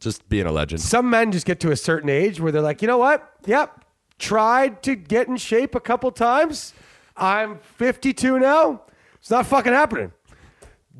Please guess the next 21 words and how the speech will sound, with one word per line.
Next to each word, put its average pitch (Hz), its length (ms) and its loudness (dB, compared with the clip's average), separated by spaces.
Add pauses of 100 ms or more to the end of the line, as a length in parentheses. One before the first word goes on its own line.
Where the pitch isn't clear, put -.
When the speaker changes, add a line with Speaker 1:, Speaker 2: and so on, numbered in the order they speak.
(120)
Speaker 2:
Donut 254 500 4
me 101 240 -4 (160)
<laughs> - 800 -6
all 240 200 2
day." 127 300 -4 (1000)
Speaker 1:
But, 87 320 0
yeah, 107 200 4
besides 120 340 2
that 131 100 2
awesome 117 280 2
picture, 135 260 0
a 92 60 0
couple, 113 340 2
uh, 98 220 4
big 101 220 -2
things 120 220 -2
coming 95 240 0
out 95 80 4
of 95 60 2
those 90 160 0
meetings. 95 400 -2